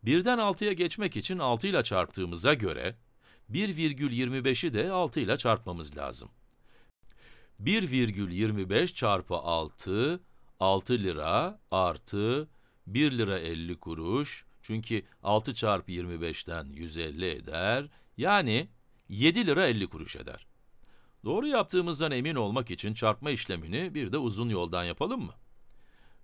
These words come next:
Bir lira yirmi beş kuruş çarpı altı. Altı kere beş, otuz eder. Sıfır yazalım. Elde var üç. Altı kere iki, on iki eder.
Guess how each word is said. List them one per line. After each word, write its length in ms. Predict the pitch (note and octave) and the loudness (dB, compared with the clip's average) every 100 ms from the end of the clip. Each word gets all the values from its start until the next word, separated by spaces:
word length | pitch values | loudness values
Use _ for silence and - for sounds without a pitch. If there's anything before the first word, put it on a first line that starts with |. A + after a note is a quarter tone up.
| - | 0
Bir 200 | B3 G3+ | 0 4
lira 180 | A#2 G2 | 4 4
yirmi 320 | B2 C#3 B2+ | 0 -2 0
beş 200 | B2+ A#2+ | 0 0
kuruş 500 | G2 D#2+ C3+ - - - - | -6 -4 -4 -6 -16 -20 0
çarpı 500 | C#3+ G2 E2+ C#3+ - | 2 2 0 -6 -2
altı. 440 | E2 B1 - - _ - _ _ - | -4 -6 -12 -16 _ -20 _ _ -4
Altı 360 | A2 G#2+ A#2 | 0 0 -4
kere 380 | A2+ F2 D2+ C#2 | -4 -4 -4 -2
beş, 460 | G2+ E3+ - - - - | -2 -2 -6 -12 -12 -6
otuz 280 | G2 F2 D2+ | -4 -4 -8
eder. 340 | B1 - - - | -10 -14 -16 -20
Sıfır 320 | - A#2 G2+ | -8 -6 -4
yazalım. 720 | E2 D2 C2 C2 B1+ G2 E3 - _ - | -4 -6 -8 -10 -6 -6 -8 -14 _ -4
Elde 340 | F#2+ E2+ E2+ | -4 -2 -4
var 140 | D2+ C2+ | -6 -4
üç. 380 | G#2 D3 - - - _ - - - - | -4 -4 -12 -18 -20 _ -20 -20 -20 -2
Altı 320 | A2 C3 D3+ | 4 4 2
kere 260 | C3+ B2 G#2+ | 0 0 0
iki, 220 | F#2 G#2 | -4 -6
on 160 | - G#2 | -2 -2
iki 240 | F2 - | -2 -6
eder. 560 | D2 C#2+ D2 E2+ C#3 | -8 -8 -4 -2 -2